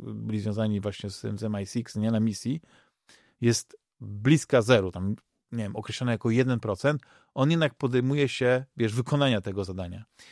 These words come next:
I to sprawia, że on później trafia do, właśnie do M I six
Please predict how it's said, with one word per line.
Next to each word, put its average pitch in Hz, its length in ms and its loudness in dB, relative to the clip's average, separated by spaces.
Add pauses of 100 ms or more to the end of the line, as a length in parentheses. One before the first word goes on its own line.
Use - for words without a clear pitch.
(560)
I 120 120 0 (180)
to 170 580 8
sprawia, 131 680 2
że 120 340 0
on 147 300 -2 (100)
później 123 760 0
trafia 127 720 0 (680)
do, 113 380 0
właśnie 117 280 -4
do 120 120 -2
M 127 220 0
I 104 40 -2
six - 460 -2